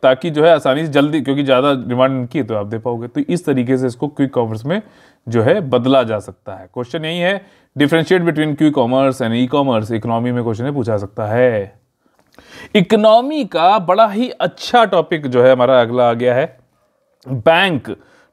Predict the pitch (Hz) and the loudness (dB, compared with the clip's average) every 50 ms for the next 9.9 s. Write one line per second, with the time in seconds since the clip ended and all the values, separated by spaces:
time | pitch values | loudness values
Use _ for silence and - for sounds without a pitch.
0 | _ - 185 220 - - 127 123 254 247 165 160 - 147 143 160 190 202 180 180 | _ 0 0 0 -2 -4 -2 0 0 0 0 0 0 2 2 4 2 2 2 0
1 | 170 156 160 160 - 190 180 170 147 151 151 160 165 - - 147 139 - 160 143 | 2 2 2 2 2 0 0 2 2 2 2 0 0 0 -2 -2 0 0 0 0
2 | 139 143 143 120 - - - - _ _ - 143 147 143 - 156 139 151 160 160 | 2 0 0 -2 -4 -10 -20 -20 _ _ 0 2 2 2 0 0 0 2 4 4
3 | 160 160 160 151 147 139 143 156 151 147 135 127 139 151 147 151 - - 160 147 | 4 4 4 4 2 2 2 2 2 2 0 0 0 -2 -2 -2 -4 -2 0 2
4 | 139 135 135 143 156 156 156 151 - 180 226 240 - - _ _ _ _ _ - | 2 2 2 2 2 2 2 2 2 2 2 2 -2 -8 _ _ _ _ _ -2
5 | 127 143 180 208 196 147 - - 165 151 151 190 220 208 202 196 202 185 180 214 | 2 4 4 4 2 0 0 0 0 2 2 2 2 2 0 -2 -2 0 0 0
6 | 208 208 208 208 196 185 - 202 208 196 196 180 160 143 127 - 143 127 123 139 | 0 0 0 -2 -2 -2 0 0 2 2 4 4 4 4 4 2 0 2 2 2
7 | 165 202 226 240 - _ _ _ _ _ _ 135 139 160 165 160 - 208 226 247 | 2 2 0 -2 -4 _ _ _ _ _ _ 0 2 2 2 2 0 -2 -2 0
8 | 247 - - 135 131 135 131 127 139 135 139 139 139 135 139 147 165 165 190 220 | -2 -2 0 2 2 4 4 4 4 2 2 2 0 -2 -2 2 2 2 2 0
9 | 202 - - 127 135 143 151 151 _ - 135 131 151 170 151 113 101 | -2 -2 2 2 2 2 0 -4 _ -8 -6 -4 -4 -4 -4 -6 -8